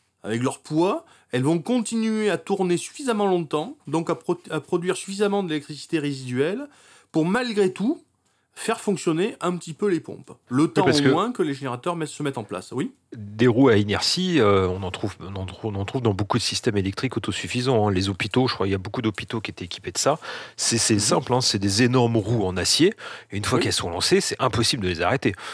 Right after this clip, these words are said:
Speaker 2: Voilà. Donc,
Speaker 1: Voilà,
Speaker 2: euh,
Speaker 1: ben, l'idée, c'est ça. Donc, euh,
Speaker 2: voilà.
Speaker 1: voir si ça peut durer, les quin-, s'ils peuvent suffisamment produire d'électricité pour refroidir le, le réacteur pendant les, euh, les quinze secondes ou quarante secondes, suivant les sources, hein, euh,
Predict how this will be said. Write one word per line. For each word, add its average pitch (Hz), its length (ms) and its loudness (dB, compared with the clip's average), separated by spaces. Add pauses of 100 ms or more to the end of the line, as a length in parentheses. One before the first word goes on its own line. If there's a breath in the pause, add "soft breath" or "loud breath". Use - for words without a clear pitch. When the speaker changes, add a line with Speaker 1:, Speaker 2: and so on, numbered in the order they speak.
(320 loud breath)
Speaker 2:
Voilà. 98 260 -6 (440 loud breath)
Donc, 98 100 -8
Speaker 1:
Voilà, - 200 2
Speaker 2:
euh, - 60 2
Speaker 1:
ben, 151 160 2
l'idée, 147 300 -2
c'est 202 120 -2
ça. 120 220 -2
Donc, 123 260 -6
euh, 120 160 4
Speaker 2:
voilà. 113 380 0 (240 loud breath)
Speaker 1:
voir 131 320 -2
si 160 100 -8
ça 139 140 -2
peut 143 140 0
durer, 135 280 0
les 180 160 0
quin-, 170 160 -4 (120)
s'ils 143 420 -6
peuvent 190 180 4
suffisamment 180 460 -2
produire 175 280 0
d'électricité 156 520 -2
pour 165 160 0
refroidir 165 420 0
le, 131 220 0
le 139 100 0
réacteur 120 540 -4 (420 loud breath)
pendant 123 380 0
les, 143 360 4
euh, 104 720 0 (460 soft breath)
les 101 140 -12
quinze 131 320 -2
secondes 127 540 0
ou 113 80 -6
quarante 123 380 -4
secondes, 127 440 -2
suivant 107 260 -8
les 104 80 -4
sources, - 440 -4
hein, 139 220 -4
euh, 98 440 -4